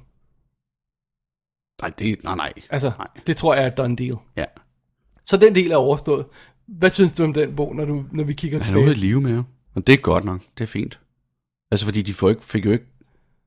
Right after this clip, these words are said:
Speaker 1: brugt den ordentligt.
Speaker 2: Nej, d-, øh, er det, er det dit overordnede indtryk af det her Windham Earl-historie? Fra, fra afsnit to ti og f-, til nu?
Speaker 1: At hvad? Altså, at
Speaker 2: At, at det bare... Det, det, det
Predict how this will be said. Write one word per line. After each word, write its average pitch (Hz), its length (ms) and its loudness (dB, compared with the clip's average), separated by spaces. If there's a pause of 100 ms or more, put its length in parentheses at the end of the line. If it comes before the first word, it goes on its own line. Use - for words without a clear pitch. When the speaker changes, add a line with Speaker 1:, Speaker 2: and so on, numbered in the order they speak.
(120)
Speaker 1:
brugt - 240 2
den 117 80 0
ordentligt. 101 440 -2 (260)
Speaker 2:
Nej, 175 80 2 (140)
d-, 175 80 -4 (160)
øh, 196 220 -8 (260)
er 196 60 0
det, 202 240 2
er 190 40 4
det 196 160 2
dit 214 120 6
overordnede 185 500 6
indtryk 190 300 4
af 180 80 2
det 180 100 0
her 170 140 2
Windham 175 280 0
Earl-historie? 175 680 -2
Fra, 165 160 -4
fra 180 140 0
afsnit 175 540 2 (280)
to 196 160 -2
ti - 320 -2
og 151 80 -8
f-, - 220 -20
til 175 120 -4
nu? 160 200 -4 (1900)
Speaker 1:
At 123 140 4
hvad? 113 340 6
Altså, 113 200 0
at 107 160 2
Speaker 2:
At, 175 200 4 (180)
at - 180 -2
det 180 120 0
bare... 165 420 6
Det, 190 120 2 (240)
det, 180 100 2 (260)
det 180 160 2